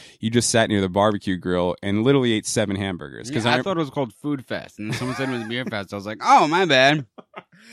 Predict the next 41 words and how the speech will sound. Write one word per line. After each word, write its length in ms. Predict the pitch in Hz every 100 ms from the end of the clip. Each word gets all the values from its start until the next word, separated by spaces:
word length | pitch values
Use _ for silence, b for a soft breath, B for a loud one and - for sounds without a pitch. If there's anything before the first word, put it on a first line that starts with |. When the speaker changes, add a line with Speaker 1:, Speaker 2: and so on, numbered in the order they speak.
| 214
Speaker 1:
And 120 | 127 123
I, 220 | 131 139
I 120 | 127
remember 440 | 131 143 139 135 127
walking 360 | 117 117 123 117
up 140 | 117
to 100 | -
you, 300 | 110 104 101 b b b b -
and 140 | 156
you, 140 | 208
and, 240 | 220 156 156
uh, 40 |
and, 360 | 147 147 - 151
and, 460 | 151 143 139 123 135
um, 460 | 135 131 127 143 147
most 240 | 170 208
people 180 | 196 151
don't 140 | 135
know 80 | 127
what 100 | 120
you 100 | 113
look 160 | 120 120
like, 200 | 143 135
but 120 | 131
you're, 240 | 151 175 165
you're 300 | 160 190 214
a 40 |
fairly 380 | 214 - 147 135
tiny 380 | - 127 127 131
guy. 320 | 127 131 151
You 180 | 196 196
know 60 | 143
what 80 | 139
I 40 |
mean? 160 | 139 165
Speaker 2:
Yeah. 80 |
Speaker 1:
Kinda 200 | 185 160
short, 400 | 127 - 139 147
uh, 320 | 92 117 120 117 123
thin-framed 680 | - 123 - 127 123 120 113
fella. 320 | - 120 139